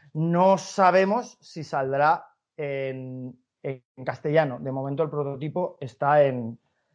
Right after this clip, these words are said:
está en inglés. Pero es un juego súper facilito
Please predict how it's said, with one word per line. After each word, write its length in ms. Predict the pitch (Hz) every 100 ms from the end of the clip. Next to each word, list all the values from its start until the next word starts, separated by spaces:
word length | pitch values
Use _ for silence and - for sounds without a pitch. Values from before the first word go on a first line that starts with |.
| -
está 260 | 160 180
en 60 | 180
inglés. 440 | 160 151 143 - _ _ -
Pero 200 | 175 185
es 80 | 190
un 100 | 208
juego 300 | 214 226 -
súper 680 | - - 262 214 240 247 - _
facilito 880 | 170 160 165 165 196 220 262 -